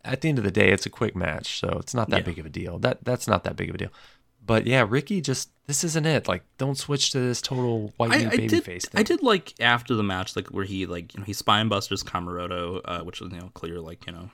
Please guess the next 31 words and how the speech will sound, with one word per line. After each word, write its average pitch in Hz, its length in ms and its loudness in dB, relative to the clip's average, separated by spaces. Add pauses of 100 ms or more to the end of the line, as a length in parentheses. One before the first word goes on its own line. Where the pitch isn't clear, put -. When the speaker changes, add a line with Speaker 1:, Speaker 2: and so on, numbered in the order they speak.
(140)
Speaker 2:
rib 98 320 -6
on 107 140 0
Speaker 1:
Mm-hmm. 98 100 -2
Speaker 2:
Hobbs, 87 500 -4
and 92 160 -8
then, 92 200 -6
like, 95 180 -6
when 104 120 -2
he, 110 180 4
like, 101 200 0
escapes 95 560 0
through, 95 240 -4
like, 87 160 -6
the 85 80 -12
factory, 87 400 -4
like, 85 160 -10
in 85 100 -10
the 82 80 -12
crowd, 87 500 -6 (520)
uh, 90 320 0
I 180 120 4
thought 302 180 4
he 180 160 0
had 127 120 6
a 110 40 4
bit - 180 0
more 101 160 2
of 90 60 -2
that 92 120 -4
flair 80 360 -6
there. - 340 -10